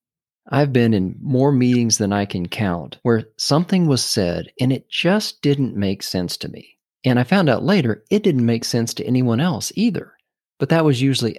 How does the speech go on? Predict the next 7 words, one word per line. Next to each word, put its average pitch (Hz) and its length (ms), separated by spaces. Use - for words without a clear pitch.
after 113 360
the 107 120
meeting, 127 500
after 131 280
someone 117 420
had 107 300
gone 92 300